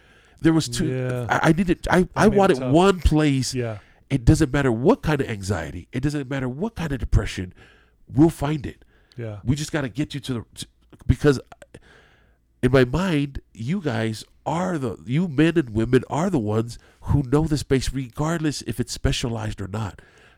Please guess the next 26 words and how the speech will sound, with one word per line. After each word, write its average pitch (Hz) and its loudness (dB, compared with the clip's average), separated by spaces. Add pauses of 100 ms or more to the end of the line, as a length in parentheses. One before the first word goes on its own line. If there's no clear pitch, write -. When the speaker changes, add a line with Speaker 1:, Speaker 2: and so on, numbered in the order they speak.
Speaker 1:
you 131 -4
know 139 2
how 110 0
to 104 -2
talk - -4
to - -4
somebody 101 -2
who's - -4
anxious, - -10 (320)
who's - 4
at 120 -4
their 95 2
ledge. - -10 (480)
A-, - -8
and 110 2
I 110 4
don't 123 2
want 127 -4
you 107 -4
to 95 0
have 107 -2
to 85 -4
do 87 -2
it - -6
for - -8
free. - -6